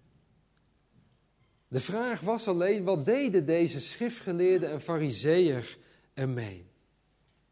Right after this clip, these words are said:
Hier in Lucas twee, ja, staan ze nog versteld van zijn kennis.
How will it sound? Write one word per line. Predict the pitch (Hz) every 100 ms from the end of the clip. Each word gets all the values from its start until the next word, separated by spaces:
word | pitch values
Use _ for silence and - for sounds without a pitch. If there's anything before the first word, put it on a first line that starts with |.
| _ -
Hier | 185 254 214
in | 208
Lucas | 226 226 175 -
twee, | - 175 220 262 240 - - - _ _ -
ja, | 175 185
staan | - 208 214
ze | 208
nog | 202 175
versteld | - 175 - - 269 277 269 262
van | 208 190
zijn | 185 180 175
kennis. | 240 247 202 - - - -